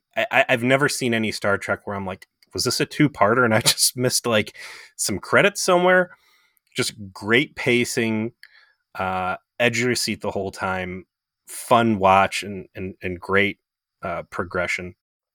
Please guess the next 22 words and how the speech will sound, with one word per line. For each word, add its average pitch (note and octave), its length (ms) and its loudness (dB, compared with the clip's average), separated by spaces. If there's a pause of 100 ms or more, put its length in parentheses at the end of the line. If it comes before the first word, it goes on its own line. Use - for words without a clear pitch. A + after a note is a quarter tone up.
(320)
We C#3+ 80 2
got C#3 100 6
a A#2 60 2
lot A#2+ 180 4
of G#2 80 -2
overlap F#2 500 -6
here, F2+ 140 -14
man. F#2 220 -14 (480)
I C#3 140 6
did A#2+ 260 -2
go A2 140 0
with G#2 200 -8
Proving G#2 400 -6
Ground, A2 480 -4 (840)
um, F2+ 480 -2 (280)
for - 240 2
all A2 120 8
the G2+ 120 -2
stuff - 360 2
you F#2 120 -2
listed F#2 360 -2
already. F#2 480 -4